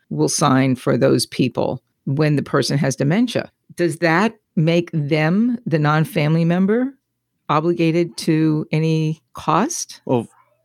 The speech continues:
Speaker 2: of course, my answer is gonna be, it depends on the specific language in the contract. But I would say generally, if there's language in that contract that says they're gonna be responsible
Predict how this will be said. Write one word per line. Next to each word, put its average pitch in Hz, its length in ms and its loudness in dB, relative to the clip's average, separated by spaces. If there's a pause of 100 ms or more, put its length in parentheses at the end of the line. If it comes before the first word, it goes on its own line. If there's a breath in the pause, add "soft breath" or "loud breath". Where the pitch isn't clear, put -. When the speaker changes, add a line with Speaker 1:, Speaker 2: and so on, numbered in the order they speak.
Speaker 2:
of 117 120 -2
course, 135 280 -2
my 113 140 2
answer 110 320 2
is 104 100 -2
gonna 104 160 2
be, 101 160 0
it 90 80 -4
depends 104 320 -2
on 95 140 0
the 90 180 -6
specific 113 560 -4
language 113 400 0
in 101 80 -2
the 90 60 -6
contract. 107 640 -2 (160)
But 98 320 -2 (120)
I 120 140 2
would 110 160 0
say 117 240 0
generally, 98 680 0
if 90 140 -6
there's 104 260 -2
language 101 440 -2
in 101 100 -4
that 92 180 -6
contract 107 540 -2
that - 160 -12
says 98 300 -4
they're 107 180 0
gonna 101 200 -2
be 101 180 0
responsible 92 880 -2